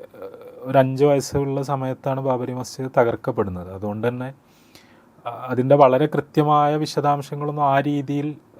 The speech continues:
ഓർത്തെടുക്കാൻ പറ്റിക്കൊള്ളണമെന്നില്ല. പക്ഷെ അതിന് തൊട്ടുടനെയുള്ള വർഷങ്ങളിൽ അതുമായി ബന്ധപ്പെട്ട ചർച്ചകൾ കൊണ്ട്, സംവാദങ്ങൾ കൊണ്ട്, പ്രതിഷേധങ്ങൾ കൊണ്ടും ഒക്കെ മുഖരിതമായിരുന്നു നമ്മുടെ പൊതുമണ്ഡലം എന്ന് പറയുന്നത്. അത്, ആ,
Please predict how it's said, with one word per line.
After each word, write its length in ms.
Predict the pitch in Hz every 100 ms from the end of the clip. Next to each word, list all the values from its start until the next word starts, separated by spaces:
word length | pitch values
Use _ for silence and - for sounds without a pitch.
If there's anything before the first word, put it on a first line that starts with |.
| - -
ഓർത്തെടുക്കാൻ 680 | 131 131 127 - 135 139 139
പറ്റിക്കൊള്ളണമെന്നില്ല. 840 | 135 - 123 127 123 120 101 90 - _ _ _ - - _ -
പക്ഷെ 200 | - 151
അതിന് 360 | 135 139 165 160
തൊട്ടുടനെയുള്ള 680 | 147 - 170 165 165 160 170
വർഷങ്ങളിൽ 680 | 165 127 - 131 120 92 95 _ _ _ _ - _ -
അതുമായി 360 | 107 127 139
ബന്ധപ്പെട്ട 480 | 143 139 135 143 139
ചർച്ചകൾ 640 | 139 127 110 - 131 127
കൊണ്ട്, 280 | 117 117 113
സംവാദങ്ങൾ 760 | 123 127 113 110 117 117 113 107
കൊണ്ട്, 280 | 110 110 120
പ്രതിഷേധങ്ങൾ 840 | - 110 110 - 117 117 117 113
കൊണ്ടും 320 | 110 101 101
ഒക്കെ 220 | 101 -
മുഖരിതമായിരുന്നു 1000 | 131 120 - 135 139 147 135 127 120 131
നമ്മുടെ 220 | 127 120
പൊതുമണ്ഡലം 680 | 127 120 113 120 117 120 123
എന്ന് 120 | 117
പറയുന്നത്. 480 | 123 104 95 90 82 - _ - - - - - -
അത്, 420 | 113 120 151 170 156 _ _ _ _
ആ, 60 | 139